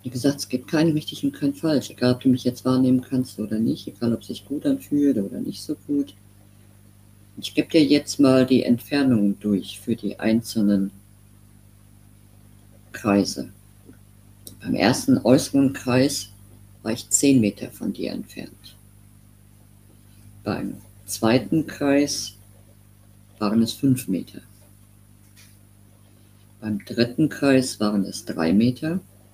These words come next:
Beim vierten Kreis waren es zwei Meter. Beim fünften stand ich anderthalb Meter von dir entfernt.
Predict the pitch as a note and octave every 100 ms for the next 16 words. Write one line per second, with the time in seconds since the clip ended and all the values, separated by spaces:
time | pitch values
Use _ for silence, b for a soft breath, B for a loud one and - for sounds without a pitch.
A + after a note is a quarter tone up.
0 | - _ - _ _ _ _ _ _ _
1 | - _ _ - A2+ G2+ - C3+ C3+ C#3
2 | C3 - B2+ A#2+ B2 - G2+ F#2+ F#2+ -
3 | - - F2+ F#2+ B2+ B2+ D#3 E3+ - _
4 | - _ _ _ _ _ _ _ _ _
5 | _ - - _ A2+ A2 G#2 - C#3+ C#3+
6 | - - D3+ D#3 E3+ - - - - -
7 | - A#2 G#2+ - - B2+ C#3+ C#3+ D3 C#3+
8 | C#3+ C#3+ D#3 D3+ C#3+ C3+ C#3 B2 C#3 -
9 | D3 D3+ G3 -